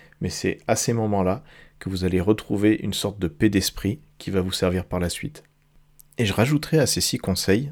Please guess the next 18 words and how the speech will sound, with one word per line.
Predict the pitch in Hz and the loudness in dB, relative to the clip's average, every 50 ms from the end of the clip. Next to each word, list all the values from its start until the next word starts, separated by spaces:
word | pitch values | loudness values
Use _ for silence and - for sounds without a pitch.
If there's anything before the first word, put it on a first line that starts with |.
| - _ _ - _ - | -10 _ _ -20 _ -8
un | - 92 | -6 -6
petit | 92 - - 110 104 - - 117 110 98 | -4 -4 -4 -4 -4 -4 -4 -4 -4 0
bonus | - 98 95 98 101 123 151 - - - - _ - - - - - - - _ | 2 4 4 6 4 4 2 -2 -6 -12 -14 _ -20 -20 -20 -20 -20 -20 -18 _
qui | - - 104 - | -8 -6 0 2
correspond | - 101 107 101 - - - 107 | 4 4 4 4 2 2 0 0
tout | 104 - 147 | 0 0 0
simplement | 147 - 156 151 - 123 123 143 139 | 2 2 2 4 2 2 2 2 0
à | 113 | -2
ce | - | -4
que | - - - | -6 -6 -8
je | - | -8
pratique | - - - 110 - - - - - - | -8 -6 -8 -8 -6 -8 -12 -12 -6 -4
moi | 92 95 123 151 - _ _ - - - _ _ _ - | -4 -4 -4 -6 -12 _ _ -20 -20 -20 _ _ _ -6
depuis | 92 80 - - - 101 | -6 -6 -6 -6 -8 -8
très | - - - 78 76 - 120 120 | -6 -8 -8 -4 2 2 4 4
longtemps, | 107 101 95 - - 78 82 85 | 4 0 -2 -4 -6 -6 -6 -6
depuis, | 87 90 85 - - - 101 101 101 98 92 | -6 -8 -8 -6 -6 -4 -2 -2 0 0 0
euh, | 80 78 76 67 | 0 0 -2 -6